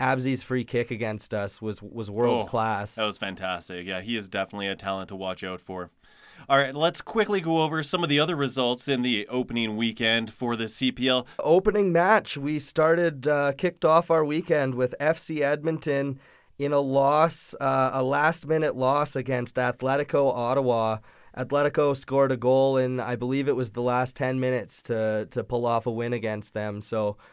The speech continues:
Speaker 1: it was a hard-fought match.
Speaker 2: Yeah, that one just warms your heart, though, I gotta say.
Speaker 1: <laughs>
Speaker 2: And then we had P F C. They came out on top of Halifax Wanderers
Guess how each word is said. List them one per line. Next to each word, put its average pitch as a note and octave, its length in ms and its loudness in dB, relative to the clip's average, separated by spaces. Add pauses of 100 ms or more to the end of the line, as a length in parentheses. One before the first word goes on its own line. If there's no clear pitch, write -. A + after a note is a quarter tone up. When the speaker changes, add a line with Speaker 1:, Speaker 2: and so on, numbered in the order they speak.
(280)
Speaker 1:
it D3 180 4
was E3 140 2
a D#3+ 60 4
hard-fought E3 540 6
match. C#3+ 520 0 (360)
Speaker 2:
Yeah, A2+ 200 4
that A#2+ 180 2
one A#2+ 160 -2
just G#2+ 160 -8
warms G2 280 -6
your F2+ 80 -8
heart, F2+ 240 -6
though, F2 100 -8
I F2 80 -6
gotta F2+ 260 -6
say. F2+ 300 -8 (160)
Speaker 1:
<laughs> B2+ 600 -4
Speaker 2:
And C3 100 -2
then E3 80 4
we E3+ 100 0
had D#3 220 2
P F#3 160 0
F E3 80 0
C. D#3 140 -2
They C#3+ 160 2
came C#3+ 260 0
out C3 160 4
on B2 240 2
top C#3+ 400 0
of B2+ 220 0
Halifax C3+ 680 0
Wanderers B2 760 0